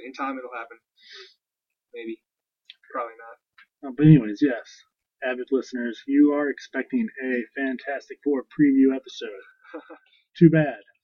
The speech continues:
Speaker 1: Too
Speaker 2: You'll
Speaker 1: bad.
Speaker 2: have to wait. Um, it's not gonna happen,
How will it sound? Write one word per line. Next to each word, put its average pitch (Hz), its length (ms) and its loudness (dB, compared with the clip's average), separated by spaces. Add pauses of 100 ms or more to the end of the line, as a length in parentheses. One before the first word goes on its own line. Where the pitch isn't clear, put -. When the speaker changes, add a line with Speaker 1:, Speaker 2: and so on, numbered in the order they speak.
(160)
Speaker 1:
Too - 80 -6
Speaker 2:
You'll 123 80 -6
Speaker 1:
bad. 123 160 -6
Speaker 2:
have - 40 -16
to 120 120 -8
wait. 127 220 -8 (260)
Um, 113 480 -20 (320)
it's - 260 -20
not 120 220 -18
gonna 131 160 -14
happen, 135 320 -20